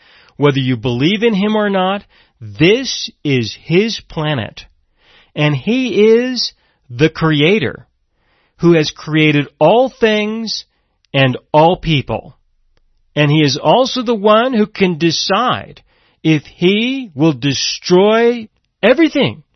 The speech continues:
He is the one who can decide who may live and who may die.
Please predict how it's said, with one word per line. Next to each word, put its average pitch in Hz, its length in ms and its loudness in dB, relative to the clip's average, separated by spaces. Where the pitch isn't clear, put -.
He 165 220 2
is 196 180 2
the 190 100 0
one 202 240 4
who 202 120 2
can 220 200 -2
decide 226 640 -2
who 196 260 2
may 208 220 2
live 247 380 0
and 139 120 -2
who 202 180 0
may 254 240 2
die. 226 540 0